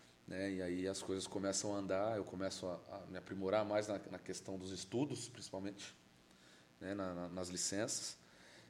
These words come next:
E aí a, eu, o, o, o caminho é esse aí até chegar aqui, né? Porque aí depois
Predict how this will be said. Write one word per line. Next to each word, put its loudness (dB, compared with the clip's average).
E 6
aí 6
a, 0
eu, 6
o, -2
o, 0
o 2
caminho 8
é 8
esse 4
aí 8
até 4
chegar 6
aqui, 2
né? 2
Porque -6
aí 0
depois 4